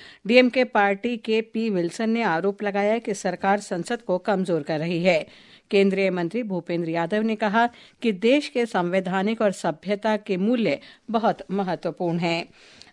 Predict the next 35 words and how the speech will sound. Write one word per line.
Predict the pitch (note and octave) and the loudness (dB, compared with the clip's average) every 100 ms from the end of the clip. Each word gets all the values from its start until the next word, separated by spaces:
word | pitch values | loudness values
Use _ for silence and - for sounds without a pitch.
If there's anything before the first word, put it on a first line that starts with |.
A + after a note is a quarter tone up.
| - | -2
जनता | G3+ A3 A#3 C4 | 2 2 2 0
दल | B3 | 0
सेक्युलर | A#3 G#3 A3 G#3+ | -4 -4 -4 -4
के | G#3 A#3 | -2 -2
वरिष्ठ | F3+ F#3 G3+ | -2 -4 -6
नेता | G3+ F#3+ F3+ G#3+ | -4 -4 0 -2
और | G#3 | -2
पूर्व | G#3 A3 A#3+ | -2 -4 -2
प्रधानमंत्री | F#3+ E3 F3 F3+ F3 E3+ A3 - - | -4 -2 -2 -2 -4 -4 -4 -4 -4
एचडी | F3 G#3+ | -4 -4
देवेगौड़ा, | G3 F3 E3 E3+ E3+ G#3+ | -4 0 0 0 0 -2
कांग्रेस | - F#3 F3 E3 - | -2 -2 -2 -4 -4
के | E3+ | -4
सैयद | E3 - E3+ F3 E3+ F#3 | -2 -2 0 0 -2 -4
नसीर | E3+ D#3 E3+ D#3+ | -4 -4 -6 -4
हुसैन, | D#3+ G3+ F#3 A#3+ - - - - | -4 -2 0 -2 -6 -18 -20 0
तृणमूल | A#3+ B3 A#3+ | 4 4 2
की | A3+ B3 | 0 -2
ममता | G#3 E3+ F#3 | 0 0 -2
ठाकुर, | F3+ - F3 A3+ B3+ | -2 -4 -4 -2 0
राष्ट्रीय | G3+ F3 - G3 G3 | 0 0 -2 -2 -2
जनता | F3+ F3+ E3 F3+ | -2 -6 -2 -2
दल | F3 E3 | -2 -4
के | F3 F#3+ - - - | -2 -2 -4 -16 -4
मनोज | F3+ F#3 F3 D#3+ | 0 2 2 -2
झा | - F#3+ | -2 2
और | B3 A3+ - | 2 0 -2
अन्य | F#3+ G#3+ B3+ | 0 0 -2
सदस्यों | G#3+ E3 E3 C4 | -4 -4 -4 -2
ने | B3+ | -2
भी | F#3 F3+ D#3 - - _ | 2 0 0 -4 -20 _
चर्चा | - A3+ A3+ | 0 2 0
में | B3 A#3+ | -2 -2
भाग | G#3+ A3+ | 0 0
लिया। | G#3 A3+ | 0 -2